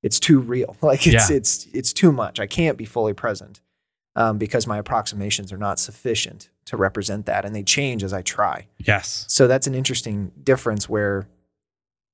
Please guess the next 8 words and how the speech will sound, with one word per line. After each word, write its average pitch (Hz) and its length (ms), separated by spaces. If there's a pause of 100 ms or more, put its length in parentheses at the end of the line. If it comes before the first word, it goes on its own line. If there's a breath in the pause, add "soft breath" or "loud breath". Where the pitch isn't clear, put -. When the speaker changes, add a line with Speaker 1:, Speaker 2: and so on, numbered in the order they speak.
(520)
Speaker 1:
to 131 200 (280)
talk 143 300
about 113 280
how 110 220
fully 127 420
represented 107 920 (1600)
a 104 100
memory 117 580